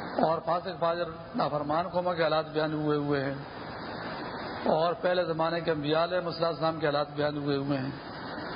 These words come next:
اور پہلے زمانے کے اولیاء اللہ کے حالات بیان ہوئے ہوئے ہیں۔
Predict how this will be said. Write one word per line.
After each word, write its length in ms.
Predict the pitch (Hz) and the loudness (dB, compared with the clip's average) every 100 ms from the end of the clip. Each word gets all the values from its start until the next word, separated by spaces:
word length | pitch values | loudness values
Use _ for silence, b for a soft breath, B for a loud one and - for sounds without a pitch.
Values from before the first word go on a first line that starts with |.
| - - 175 | -6 0 2
اور 100 | 165 175 | 2 2
پہلے 200 | 208 175 | 2 2
زمانے 340 | 156 160 170 | 0 0 0
کے 100 | 170 | 2
اولیاء 360 | 160 151 160 165 | 2 4 2 2
اللہ 200 | 165 156 | 0 -4
کے 60 | 143 | -2
حالات 220 | 139 139 135 | 0 -2 -2
بیان 200 | 131 127 | -2 0
ہوئے 240 | 123 127 | 0 0
ہوئے 140 | 123 185 | 0 -2
ہیں۔ 200 | 156 | -6